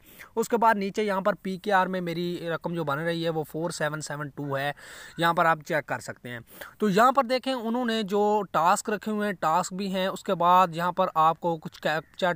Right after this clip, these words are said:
टाइप की अर्निंग भी हो रही है, यानी कैप्चा फिल करके भी आप अर्निंग कर सकते हैं।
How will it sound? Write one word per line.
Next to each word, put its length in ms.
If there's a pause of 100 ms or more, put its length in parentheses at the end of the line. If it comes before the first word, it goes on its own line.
(120)
टाइप 320
की 300
अर्निंग 360
भी 60
हो 180
रही 160
है, 160
यानी 160
कैप्चा 340
फिल 160
करके 280
भी 100
आप 140
अर्निंग 320
कर 160
सकते 260
हैं। 240